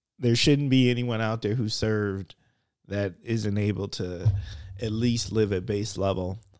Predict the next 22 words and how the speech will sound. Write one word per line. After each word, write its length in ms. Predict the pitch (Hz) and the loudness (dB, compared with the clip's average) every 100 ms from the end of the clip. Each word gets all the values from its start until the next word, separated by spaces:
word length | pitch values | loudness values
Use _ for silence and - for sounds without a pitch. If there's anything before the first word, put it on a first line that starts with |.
| _ _ _ _ | _ _ _ _
um, 520 | 95 98 92 92 95 - _ | -4 -4 -4 -8 -14 -18 _
and 300 | 117 98 95 | -2 0 0
provide 340 | 107 104 95 95 | 0 2 2 0
resources. 580 | 95 - - - - | -2 -2 -6 -6 -2
And, 180 | 120 127 | -2 0
and 160 | 143 131 | 0 0
a 40 | |
lot 200 | 123 139 | 2 0
of 80 | 139 | 0
times 380 | 135 139 127 120 | -2 -2 -2 -2
it, 260 | 117 101 - | -2 -4 -2
there 260 | 113 113 - | 0 0 0
are 180 | 113 | 0
the 140 | 117 107 | 2 0
resources 580 | 107 117 95 98 104 101 | -2 -2 -4 -4 -4 -2
out 240 | 101 107 | -2 -4
there. 380 | 92 90 87 87 - - - _ - | -6 -6 -8 -12 -18 -20 -20 _ -6
Um, 480 | 107 101 101 98 - - | -2 -2 -2 -4 -8 -4
it's 560 | 110 107 - - - - _ _ _ _ _ _ | -2 -2 -4 -10 -12 -18 _ _ _ _ _ _
sometimes, 880 | - - 123 135 143 - 101 90 95 | -16 -6 0 0 0 -2 0 -2 -6
depending 400 | - - 104 98 | -2 0 0 -2
on 320 | 92 92 92 | -4 -4 -8